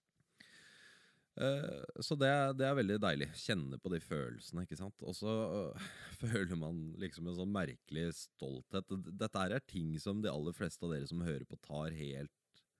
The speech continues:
helt, eh, hva heter det for noe? Eh, obvious,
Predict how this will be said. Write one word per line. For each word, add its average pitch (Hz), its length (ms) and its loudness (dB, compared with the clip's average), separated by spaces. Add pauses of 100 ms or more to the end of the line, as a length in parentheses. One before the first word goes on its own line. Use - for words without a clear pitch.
(680)
helt, 69 500 -6
eh, 69 560 -6 (320)
hva 76 140 -6
heter - 260 -14
det - 80 -18
for 82 140 -10
noe? 113 100 -12 (160)
Eh, - 2000 -14
obvious, 98 400 -4